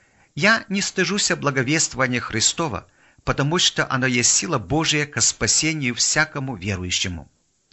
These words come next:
Апостол Петр был тем, кому Господь должен был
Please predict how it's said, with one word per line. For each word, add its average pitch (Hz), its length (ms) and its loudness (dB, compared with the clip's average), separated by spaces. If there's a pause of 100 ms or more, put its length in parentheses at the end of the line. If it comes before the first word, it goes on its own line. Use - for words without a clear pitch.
(680)
Апостол - 560 -2
Петр 175 360 -6
был 110 160 -4
тем, 110 440 -6 (380)
кому 165 260 0
Господь 143 520 -2
должен 165 460 -2
был 147 480 -4